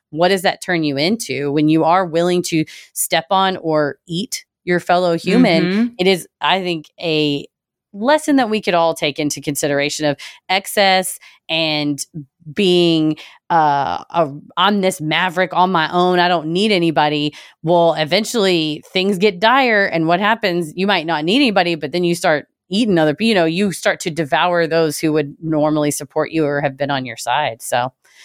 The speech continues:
Speaker 1: it's a, it's a valuable one.
Speaker 2: Even if it's not a human, the cannibal-,
Speaker 1: Right.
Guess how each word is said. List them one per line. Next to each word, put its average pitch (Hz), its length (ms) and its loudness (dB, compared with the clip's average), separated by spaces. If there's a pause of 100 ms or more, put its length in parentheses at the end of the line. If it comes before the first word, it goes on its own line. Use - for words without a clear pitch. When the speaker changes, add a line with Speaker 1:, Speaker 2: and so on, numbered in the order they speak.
(220)
Speaker 1:
it's - 120 -10
a, 160 300 2 (100)
it's - 140 -20
a 170 60 -2
valuable 180 460 0
one. 151 220 0 (380)
Speaker 2:
Even 247 240 0
if 277 100 -2
it's 220 160 -6
not 185 180 4
a 143 40 -8
human, 180 560 -4
the 190 100 -4
cannibal-, 185 500 2
Speaker 1:
Right. 170 80 -8